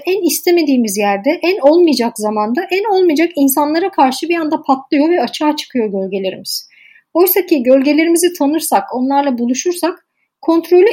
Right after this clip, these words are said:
ele alabiliyoruz. Onlarla kontrollü ilişki kurabiliyoruz. İstediğimiz zaman seçimli bir şekilde onları açığa çıkartabiliyoruz. E, patlamalara gerek kalmadan veya başkalarını kırmadan önce,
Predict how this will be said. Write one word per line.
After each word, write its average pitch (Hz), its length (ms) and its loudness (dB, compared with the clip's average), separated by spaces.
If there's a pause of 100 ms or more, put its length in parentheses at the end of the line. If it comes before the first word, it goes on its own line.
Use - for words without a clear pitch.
ele 311 240 4
alabiliyoruz. 196 880 -2
Onlarla 294 460 -2
kontrollü 285 520 0
ilişki 247 400 0
kurabiliyoruz. 185 640 -6
İstediğimiz 294 640 -2
zaman 220 280 0
seçimli 294 580 -2
bir 330 40 2
şekilde 269 460 -2
onları 214 340 -6
açığa 208 340 -6
çıkartabiliyoruz. 196 960 -8 (420)
E, 220 240 -8
patlamalara 269 840 2 (340)
gerek 240 360 -2
kalmadan 208 600 0
veya 208 300 -4
başkalarını 214 560 -10
kırmadan 196 500 -10
önce, 220 420 -6